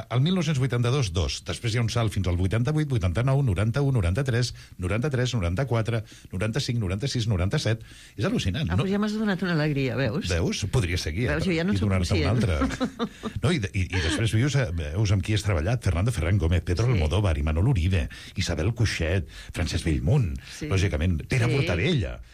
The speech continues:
Speaker 2: Sí, oh,
Speaker 1: És
Speaker 2: el Pere Portabella, sí. Sí, sí, sí. Sí, sí.
Speaker 1: M'ha agradat veure aquest canvi. Eh, t-, amb tots estava molt bé, però quan he pronunciat Pere Portabella
Speaker 2: Sí, és que va ser un dels primers que,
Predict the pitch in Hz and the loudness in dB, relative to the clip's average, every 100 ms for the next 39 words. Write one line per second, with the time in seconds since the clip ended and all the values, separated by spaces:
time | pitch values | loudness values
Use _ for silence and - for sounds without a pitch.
0 | - 220 220 196 147 143 147 147 123 113 | -8 -4 0 0 0 -2 -2 -2 -4 -6
1 | - 131 - 131 131 135 131 123 123 123 | -6 -6 -4 -6 -6 -4 -4 -2 -4 -6
2 | - - 151 - - 220 220 - 170 220 | -8 -8 -10 -8 -2 0 0 0 0 0
3 | - - - - - - 220 180 196 - | -2 -8 -10 -14 -10 -4 -2 -2 -4 -6
4 | - - - 101 117 135 139 110 117 165 | -14 -16 -2 0 2 2 0 2 0 0
5 | 135 104 113 - 104 117 180 - - - | -2 -2 -2 0 0 2 0 -4 -16 -20
6 | 95 - 98 90 80 90 69 78 - 95 | -20 -6 -2 -2 -2 -6 -8 -12 -6 -2
7 | 95 123 117 - 113 107 110 120 101 101 | 0 0 0 0 2 2 2 0 0 2
8 | 104 - - 113 104 98 101 - 107 92 | 0 -4 -4 0 0 0 -2 -2 -2 -2
9 | 90 90 90 147 208 - - 254 226 220 | 0 0 0 0 -2 -4 -2 0 0 -4
10 | 254 240 233 - 165 170 190 - 165 | -2 -4 -6 -4 -2 0 0 -2 -2